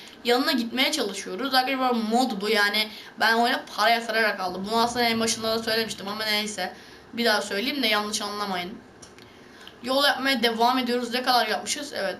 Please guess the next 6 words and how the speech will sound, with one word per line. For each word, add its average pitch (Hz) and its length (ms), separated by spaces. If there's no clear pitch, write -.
bayağı 220 320
yapmışız. 233 540
Biraz 220 300
daha 185 360
yapmamız 185 500
gerekiyor. 247 560